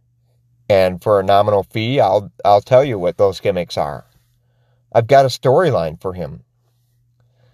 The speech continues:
If you want to call the Imperial Wrestling Podcast or email the show and set up a meeting,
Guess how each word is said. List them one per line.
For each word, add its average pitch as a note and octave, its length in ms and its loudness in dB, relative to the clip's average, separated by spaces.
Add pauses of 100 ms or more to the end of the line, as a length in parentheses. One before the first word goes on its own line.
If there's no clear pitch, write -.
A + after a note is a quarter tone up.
(340)
If G2+ 180 -2
you G#2 80 0
want G2+ 160 6
to G2+ 40 -2
call G#2+ 280 4
the A2 100 -6
Imperial A2 460 -2
Wrestling G#2 400 0
Podcast G#2+ 680 0
or F#2 100 -6
email G2 300 -2
the F#2 80 -8
show G#2+ 500 2 (500)
and G#2 140 -6
set A2 200 2
up G2+ 120 2
a G2+ 60 -2
meeting, G#2+ 540 -4